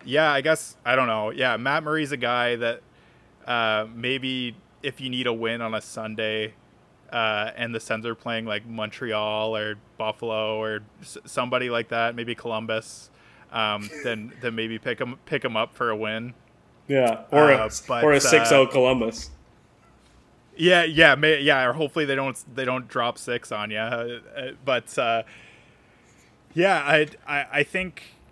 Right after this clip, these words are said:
Speaker 1: I think you're right about Stützle. Stützle has been heating up lately. He's, he's starting to, uh, to look like that, um, third, was it third overall pick, I think,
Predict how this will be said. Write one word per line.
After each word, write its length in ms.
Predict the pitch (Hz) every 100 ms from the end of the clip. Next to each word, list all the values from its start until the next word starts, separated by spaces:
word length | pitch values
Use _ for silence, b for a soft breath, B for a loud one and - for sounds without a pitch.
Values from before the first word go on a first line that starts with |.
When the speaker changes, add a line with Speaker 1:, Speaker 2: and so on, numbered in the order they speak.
| _ -
Speaker 1:
I 120 | 139
think 280 | 143 202 185
you're 140 | 202
right 280 | 147 139 151 -
about 360 | 139 131 127
Stützle. 540 | - - 131 - 113 95 _ _
Stützle 460 | - 151 151 185
has 120 | 156 143
been 160 | 143
heating 300 | 143 135 127
up 180 | 113 113
lately. 380 | 117 107 101 101
He's, 280 | - 123 -
he's 260 | 139 131 120
starting 440 | - 127 127 131
to, 400 | - 131 120 113
uh, 440 | 110 107 107 107 117 _ -
to 120 | -
look 180 | 120 -
like 160 | 135 -
that, 320 | 117 117 - _ _ _ _ _ _
um, 500 | - 117 113 110 110 - _ _ _
third, 500 | 143 131 131 113 -
was 180 | 123 123
it 160 | 127 110
third 220 | 135 127
overall 360 | 139 131 131 135
pick, 300 | 143 143 147
I 80 |
think, 320 | 139 143 151